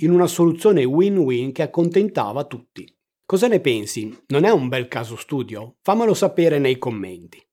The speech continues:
E siamo giunti al tip di oggi. Credo che dovremmo cercare in continuazione la contaminazione. È una nostra alleata nella crescita professionale.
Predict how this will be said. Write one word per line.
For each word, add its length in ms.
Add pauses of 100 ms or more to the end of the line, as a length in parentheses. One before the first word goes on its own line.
(260)
E 100
siamo 300
giunti 360
al 220
tip 280
di 180
oggi. 440 (300)
Credo 280
che 120
dovremmo 460
cercare 640
in 160
continuazione 1120
la 340
contaminazione. 1400
È 60
una 180
nostra 360
alleata 480
nella 260
crescita 520
professionale. 960